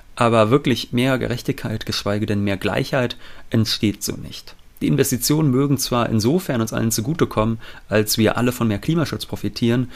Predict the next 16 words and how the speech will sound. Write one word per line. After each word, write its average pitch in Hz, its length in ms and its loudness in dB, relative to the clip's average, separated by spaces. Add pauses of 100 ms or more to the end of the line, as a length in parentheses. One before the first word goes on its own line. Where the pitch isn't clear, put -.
(320)
aber 113 160 4
die 110 60 4
Subventionen 123 680 2
und 104 120 0
Förderungen, 147 560 0 (600)
die 120 100 4
im 117 100 0
Koalitionsvertrag 104 720 -4
stehen, 127 320 2
die 113 100 4
sind 117 200 2
ein 110 120 2
finanzieller 147 540 0
Vorteil 117 320 -2
für 110 120 0
jene, 123 400 2